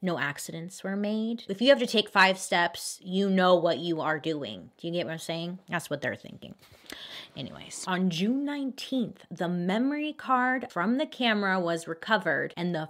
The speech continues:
first picture that came up was a naked picture of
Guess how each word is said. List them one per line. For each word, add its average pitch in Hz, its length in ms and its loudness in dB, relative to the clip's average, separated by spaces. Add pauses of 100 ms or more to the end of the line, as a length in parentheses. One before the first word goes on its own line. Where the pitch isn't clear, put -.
(120)
first 233 520 2
picture 170 640 0
that 143 240 -2
came 208 280 2
up 135 320 -2
was 175 220 2
a 165 100 4
naked 180 640 -2
picture 165 800 0
of 165 220 -2